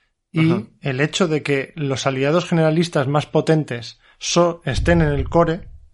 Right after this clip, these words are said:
Speaker 1: hace que llevar dos copias de esos aliados sea prácticamente fundamental. Es cierto,
Speaker 2: Ujú.
Speaker 1: podemos decir,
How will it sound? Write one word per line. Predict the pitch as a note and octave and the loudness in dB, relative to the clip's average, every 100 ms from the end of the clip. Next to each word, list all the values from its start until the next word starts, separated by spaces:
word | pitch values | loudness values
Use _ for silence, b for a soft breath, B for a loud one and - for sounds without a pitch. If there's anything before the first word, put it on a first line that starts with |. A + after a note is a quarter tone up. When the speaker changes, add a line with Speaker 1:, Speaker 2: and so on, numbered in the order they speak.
| _ _ _ _ _ _ _ | _ _ _ _ _ _ _
Speaker 1:
hace | B2+ - D#3+ | -8 -2 -2
que | - D3 C3 - | 0 -2 -2 -4
llevar | B2+ B2+ D3 D3+ | -2 0 2 2
dos | D#3 - | 0 0
copias | D#3+ D#3+ D3 | -2 0 0
de | D3 | 0
esos | C#3+ D3+ | -2 -4
aliados | C#3+ D3 D3+ F#3 - B B B - | -2 0 0 -2 -6 B B B -6
sea | - D#3 D#3+ | 2 2 2
prácticamente | D#3+ D#3+ D#3+ D#3 D#3+ E3 | 0 0 0 0 0 -2
fundamental. | D#3 C#3+ C3 A2+ B2+ A2 B B B B _ _ - | -4 -4 -4 -2 -4 -4 B B B B _ _ 0
Es | F3+ | 0
cierto, | F3+ E3 D3 | 2 2 4
Speaker 2:
Ujú. | C#3+ | 4
Speaker 1:
podemos | D#3 F3+ E3+ | 4 4 2
decir, | - C#3 A2+ | 0 -2 -4